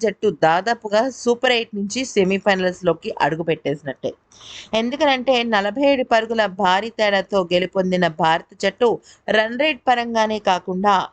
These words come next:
ఇక ఇప్పుడు ఆరంభాన్ని కూడా చాలా శుభంగానే ప్రారంభించింది.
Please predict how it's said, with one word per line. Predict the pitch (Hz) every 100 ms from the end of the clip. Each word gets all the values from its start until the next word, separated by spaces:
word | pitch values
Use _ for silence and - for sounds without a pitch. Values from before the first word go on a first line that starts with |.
| _ _ 208
ఇక | 208
ఇప్పుడు | 208 202 190 113
ఆరంభాన్ని | 170 190 254 277 240 214
కూడా | 214 226
చాలా | 233 220 190
శుభంగానే | 190 196 185 226 220 202 208
ప్రారంభించింది. | 196 165 185 170 165 - 143